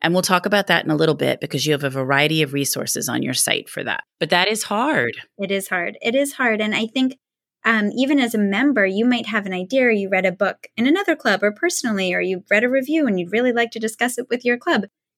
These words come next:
Speaker 2: You might not remember the next <laughs> time you're together and meeting or when it is finally your turn. So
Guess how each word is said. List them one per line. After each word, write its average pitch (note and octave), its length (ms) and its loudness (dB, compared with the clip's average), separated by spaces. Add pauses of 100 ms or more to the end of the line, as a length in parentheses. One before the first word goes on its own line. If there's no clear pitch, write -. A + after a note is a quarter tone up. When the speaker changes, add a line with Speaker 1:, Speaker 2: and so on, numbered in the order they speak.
Speaker 2:
You C#4 80 0
might D#4+ 160 2
not F#4 160 -2
remember F#4+ 640 2
the A3 120 -2
next B3 280 -2
<laughs> D#4+ 100 2
time D#4+ 140 4
you're D#4 140 4
together C#4 580 0
and G3+ 200 0
meeting A#3 520 2 (240)
or A3 120 0
when A3 140 2
it G#3+ 120 2
is D#4 200 2
finally G#3+ 440 2
your F#3 180 0
turn. F#3 400 -4
So G3 400 0